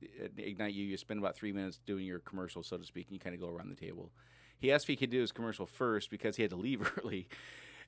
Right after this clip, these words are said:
And so he did, he did his commercial, and then he immediately got on the phone and walked out, and we didn't see him again. And, and I was, I was so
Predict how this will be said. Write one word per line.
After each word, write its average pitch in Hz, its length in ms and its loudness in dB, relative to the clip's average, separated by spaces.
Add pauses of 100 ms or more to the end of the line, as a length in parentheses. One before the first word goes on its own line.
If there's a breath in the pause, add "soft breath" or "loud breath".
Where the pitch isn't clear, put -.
(120)
And 151 220 6
so 147 200 6
he 139 140 6
did, 151 180 4
he 139 140 2
did 156 160 0
his 175 160 -4
commercial, 127 360 0
and 110 100 2
then 113 60 0
he 117 140 0
immediately 123 300 0
got 117 120 6
on 117 60 2
the 113 80 0
phone 107 240 -2
and 104 80 -4
walked 104 260 2
out, 98 200 2
and 98 260 -4
we 101 60 -2
didn't 98 200 -4
see 131 100 0
him 139 120 0
again. 87 220 -6 (300)
And, 98 360 -2 (580)
and 127 100 4
I 123 80 8
was, 127 340 4
I 127 60 6
was 123 160 6
so 147 440 8